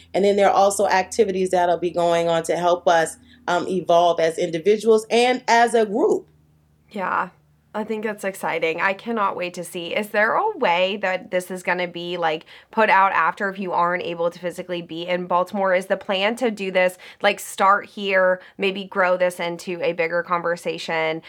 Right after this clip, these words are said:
Speaker 2: um, you know, that is more interactive through, um, across the country, across the world?
Speaker 1: Yeah, yeah, we absolutely do. But one of the things that I know,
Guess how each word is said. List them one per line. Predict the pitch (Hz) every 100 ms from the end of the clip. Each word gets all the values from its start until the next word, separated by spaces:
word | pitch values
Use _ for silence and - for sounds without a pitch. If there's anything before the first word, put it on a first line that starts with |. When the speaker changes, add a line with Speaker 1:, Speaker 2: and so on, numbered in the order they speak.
| - -
Speaker 2:
um, | 180 170 165 165 -
you | 190
know, | 180 175 -
that | 175 -
is | 180
more | 180 170
interactive | 170 165 156 156 165 156
through, | - 170 170 160 156
um, | - 160 156
across | 165 - 165
the | 170
country, | 160 165 165
across | 160 160 -
the | 160
world? | 151 175 - - - _ _ _ _
Speaker 1:
Yeah, | 226 240 349 277 - -
yeah, | 196 196 269 262 175
we | 233 311
absolutely | - 294 - 294 220 226
do. | 190 226
But | 208 190
one | 220 277
of |
the | 294
things | 294 247 240
that | 202
I | 185 196
know, | 175 180 147 131 -